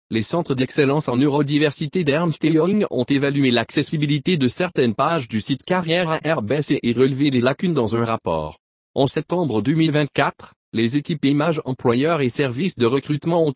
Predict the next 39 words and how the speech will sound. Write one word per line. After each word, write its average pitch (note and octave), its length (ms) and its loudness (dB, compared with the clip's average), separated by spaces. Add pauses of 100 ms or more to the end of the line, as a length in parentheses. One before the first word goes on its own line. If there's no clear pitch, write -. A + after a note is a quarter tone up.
utilisé C#3+ 440 2
les C3 140 0
conclusions C#3+ 540 -2
de A2+ 100 0
ce A2 140 -2
rapport B2+ 400 0
pour B2+ 180 0
élaborer D3+ 580 2
et A2 120 -2
mettre G#2+ 260 0
en C#3+ 100 0
place D3+ 280 -2
une D3+ 160 0
liste F3 260 0
de B2 100 -2
vérification D3+ 760 -2
de D3 80 2
la B2+ 160 2
qualité C#3 440 -2
en G2+ 140 2
matière G#2+ 400 0
d'accessibilité D#3 840 0
à C#3+ 60 2
usage C3 380 0
manuel, D#3+ 560 0 (180)
qui - 140 0
récapitule E3+ 640 -2
les C3+ 240 4
exigences D3 520 0
et C#3 80 4
les G#2 120 0
meilleures A#2+ 360 2
pratiques - 440 -4
permettant C#3 460 0
d'améliorer E3 580 4
l'accessibilité C3 1000 0
pour A2+ 120 0
les A#2 240 0
utilisateurs. B2+ 840 -4